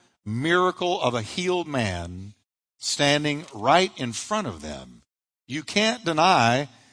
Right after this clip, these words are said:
somebody that you've seen every day begging for as long as you can remember, on his feet, walking, leaping, shouting, rejoicing,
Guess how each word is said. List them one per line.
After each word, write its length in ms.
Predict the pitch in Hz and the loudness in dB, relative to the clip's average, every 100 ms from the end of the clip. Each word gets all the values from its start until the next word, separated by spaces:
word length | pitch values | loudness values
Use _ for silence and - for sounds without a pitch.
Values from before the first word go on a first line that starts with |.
| _ - | _ -6
somebody 380 | - 170 170 | -2 0 2
that 120 | 147 131 | 2 0
you've 300 | 143 214 185 | 0 0 0
seen 680 | 214 202 143 120 147 180 _ _ _ _ _ _ _ - | 0 0 0 -2 -4 -12 _ _ _ _ _ _ _ 2
every 320 | 151 214 233 | 6 6 4
day 540 | 208 175 110 110 127 165 _ _ | 4 6 6 2 -2 -8 _ _
begging 720 | 101 151 196 107 92 95 147 - _ _ _ _ _ _ - | 4 6 8 4 -4 -6 -10 -16 _ _ _ _ _ _ -2
for 120 | 160 | 0
as 100 | 135 | 4
long 280 | 160 226 233 | 8 8 6
as 120 | 180 | 0
you 80 | 233 | 0
can 140 | 202 | 0
remember, 640 | 170 170 180 170 175 95 - _ _ - | 0 0 0 -2 -8 -12 -16 _ _ 6
on 200 | 151 196 | 8 8
his 180 | 196 - | 4 0
feet, 420 | 220 147 139 _ _ _ | -2 -2 -4 _ _ _
walking, 580 | 120 185 190 127 127 143 _ - | 6 6 6 0 -2 -6 _ -6
leaping, 640 | 120 202 - 117 113 151 _ _ _ - | 0 0 0 -2 -2 -6 _ _ _ -6
shouting, 680 | - 180 202 120 113 165 180 - | 2 6 6 2 -2 -4 -10 -6
rejoicing, 880 | 127 117 170 208 196 110 98 123 | -4 4 6 6 4 -2 -6 -8